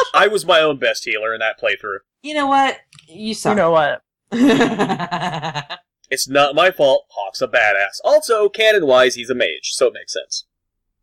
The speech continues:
Speaker 1: <sighs>
Speaker 3: You know what's weird? Like, um, I, like, um, I al-, like, they don't let you ha-, be, like, an archer or, like, a two-handed warrior in the Inquisition import. It's weird.
Speaker 2: Well,
Speaker 3: Like,
Speaker 2: yeah, and
Speaker 3: your
Speaker 2: if you,
Speaker 3: Hawk
Speaker 2: uh,
Speaker 3: is,
Speaker 2: if you make,
Speaker 3: yeah.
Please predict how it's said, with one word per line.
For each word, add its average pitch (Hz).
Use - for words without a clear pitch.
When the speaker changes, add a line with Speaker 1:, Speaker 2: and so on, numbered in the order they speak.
Speaker 1:
<sighs> -
Speaker 3:
You 226
know 247
what's 226
weird? 220
Like, 175
um, 95
I, 190
like, 165
um, 131
I 190
al-, 196
like, 165
they 180
don't 185
let 160
you 143
ha-, 139
be, 147
like, 143
an 139
archer 135
or, 131
like, 127
a 127
two-handed 131
warrior 127
in 127
the 131
Inquisition 131
import. 117
It's -
weird. 107
Speaker 2:
Well, 180
Speaker 3:
Like, 143
Speaker 2:
yeah, 143
and 151
Speaker 3:
your 143
Speaker 2:
if 135
you, 147
Speaker 3:
Hawk 135
Speaker 2:
uh, 156
Speaker 3:
is, 143
Speaker 2:
if -
you 175
make, 147
Speaker 3:
yeah. 143